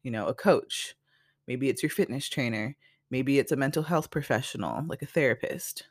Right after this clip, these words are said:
So, um, just kinda seek out the appropriate help so that you can start to work on your self-esteem. Um, some of these licensed professionals, um, even trained professionals,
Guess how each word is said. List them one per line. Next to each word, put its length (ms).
So, 340
um, 380
just 180
kinda 200
seek 260
out 240
the 220
appropriate 520
help 460
so 140
that 180
you 160
can 580
start 320
to 120
work 280
on 100
your 120
self-esteem. 960
Um, 540
some 180
of 100
these 200
licensed 400
professionals, 960
um, 300
even 220
trained 300
professionals, 640